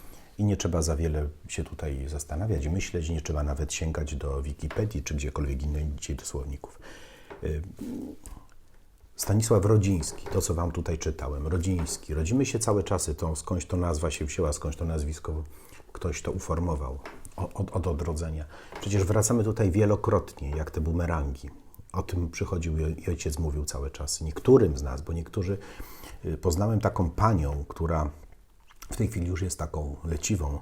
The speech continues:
starszą, sympatyczną osobą, która przez kilkadziesiąt lat, chodząc na rozmowy,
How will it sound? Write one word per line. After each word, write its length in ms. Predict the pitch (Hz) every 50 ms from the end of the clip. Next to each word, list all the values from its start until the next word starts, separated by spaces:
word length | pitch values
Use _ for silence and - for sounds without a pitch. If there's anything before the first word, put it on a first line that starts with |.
| - -
starszą, 380 | - - 80 78 - - - 73 71 71 71 76 78 78 73 73 71 71 69
sympatyczną 640 | - - 85 80 - 76 - 82 - - 85 80 78
osobą, 400 | 78 - - 78 82 95 110 110 - - - - - - - - - - -
która 300 | - - 95 90 95 87
przez 240 | - - 98 - -
kilkadziesiąt 600 | - 90 - 95 82 92 98 - - 101 87 80
lat, 300 | 85 82 80 80 78 -
chodząc 400 | - - 90 78 80 82 76 78
na 120 | 80 78
rozmowy, 600 | 73 76 76 73 78 80 80 78 76 80 80 85